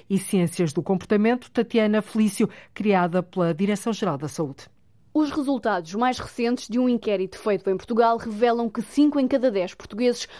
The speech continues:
Speaker 2: possuem baixos níveis de literacia em saúde. Para atenuar esta realidade,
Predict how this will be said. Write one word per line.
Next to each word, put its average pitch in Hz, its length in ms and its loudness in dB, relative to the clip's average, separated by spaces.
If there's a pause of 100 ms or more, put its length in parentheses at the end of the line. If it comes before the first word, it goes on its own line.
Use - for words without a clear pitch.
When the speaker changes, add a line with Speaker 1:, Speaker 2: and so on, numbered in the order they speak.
Speaker 2:
possuem 262 480 0
baixos 277 380 2
níveis 240 380 0
de - 80 -6
literacia 277 500 0
em 180 60 -2
saúde. 202 480 -8 (360)
Para 202 140 0
atenuar 208 420 0
esta 180 220 -6
realidade, 226 680 0